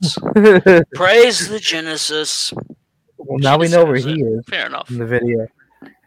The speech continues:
Speaker 1: Oh, she does. She showed me her tits during the middle of a broadcast. That's what I'm talking about. Um, and, uh, but yeah, uh, no, that was, uh, the, that complete silence was, uh, an utter disbelief of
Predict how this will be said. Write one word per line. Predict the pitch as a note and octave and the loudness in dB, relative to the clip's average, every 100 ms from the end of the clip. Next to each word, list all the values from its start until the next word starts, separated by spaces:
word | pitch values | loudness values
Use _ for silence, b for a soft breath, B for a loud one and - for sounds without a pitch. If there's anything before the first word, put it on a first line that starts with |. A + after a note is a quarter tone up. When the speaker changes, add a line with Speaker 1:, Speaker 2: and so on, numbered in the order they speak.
| _ | _
Speaker 1:
Oh, | D3 | -6
she | E3+ | 0
does. | E3+ C3+ | 0 0
She | A#2+ | -4
showed | - E3 | -4 -2
me | D3+ | -2
her | A#2 | -6
tits | D3 C3 | -6 -6
during | B2 A#2 | -8 -8
the | |
middle | A#2+ B2 | -6 -6
of | |
a | A2+ | -4
broadcast. | A#2+ B2+ B2 A2 A2 _ _ b b b b - | -2 -2 -4 -12 -14 _ _ b b b b -6
That's | D3 | -6
what | B2+ B2+ | -2 -4
I'm | A2+ | -4
talking | G#2+ A2 A2 | -6 -8 -12
about. | A2 A2 - b b b | -14 -16 -20 b b b
Um, | C#3+ C3+ C3+ D3 D3 C3+ b b b b _ _ _ _ _ _ _ _ _ - - _ - b b b b b - - | -2 2 4 4 2 -4 b b b b _ _ _ _ _ _ _ _ _ -20 -20 _ -20 b b b b b -12 -2
and, | D3+ D3+ D3+ | 0 2 2
uh, | D#3+ D3+ D3+ C#3+ B B B B B B B B _ _ _ _ _ _ _ _ - | 2 4 4 0 B B B B B B B B _ _ _ _ _ _ _ _ -2
but | F3 | 2
yeah, | E3+ | 2
uh, | D3+ D#3+ | 4 2
no, | E3 E3+ | 0 -2
that | D#3 D#3+ | 0 0
was, | D#3 D#3+ C3+ | 0 -4 -2
uh, | D3+ D3 | -4 -4
the, | C#3+ C#3 | -6 -10
that | D#3+ E3 | -8 -8
complete | D3+ B2 E3 D#3+ | -10 -14 -12 -12
silence | - C#3+ C#3+ C3 A2 | -8 -6 -4 -6 -10
was, | B2 A#2 A2 | -12 -12 -8
uh, | A#2+ A#2 A#2 A#2 | -6 -4 -4 -6
an | A#2+ | -10
utter | A#2+ C3 C3 | -8 -6 -6
disbelief | B2 C3 _ B2+ B2 A#2+ A#2+ | -8 -12 _ -8 -8 -8 -12
of | A2 | -14